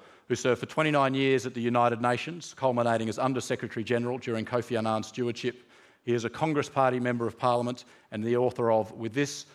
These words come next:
fifteen books and the winner of the Commonwealth Writers' Prize.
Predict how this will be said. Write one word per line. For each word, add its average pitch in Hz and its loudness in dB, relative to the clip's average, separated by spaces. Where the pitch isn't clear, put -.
fifteen 139 0
books - -2
and 110 -4
the 113 -2
winner 120 0
of 104 -4
the 107 -4
Commonwealth 110 -2
Writers' 110 0
Prize. 104 -2